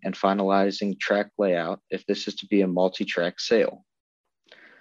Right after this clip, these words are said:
Some of this will be speaking with the county tax map or engineer's office to see if any new surveys will need completed. If so, we will relay the proposed layout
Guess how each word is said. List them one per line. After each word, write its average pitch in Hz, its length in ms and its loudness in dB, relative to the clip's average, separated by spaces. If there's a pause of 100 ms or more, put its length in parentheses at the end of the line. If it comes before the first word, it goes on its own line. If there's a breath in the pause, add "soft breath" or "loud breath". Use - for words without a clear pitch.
(800 soft breath)
Some 127 220 2
of 110 80 0
this 101 260 0
will 98 80 -2
be 98 140 0
speaking 104 420 -2
with 98 120 -4
the 101 80 -4
county 101 340 -2
tax 98 400 -4
map 95 240 -4
or 98 120 2
engineer's 98 500 -2
office 90 440 -4
to 98 80 -6
see 92 200 2
if 95 120 2
any 98 200 2
new 104 180 0
surveys 92 680 0
will 95 100 -6
need 90 280 -4
completed. - 480 -2 (1600 loud breath)
If 110 120 4
so, 113 300 6
we 113 160 6
will 101 140 4
relay 104 460 2
the 110 100 -2
proposed - 600 -4
layout 98 520 0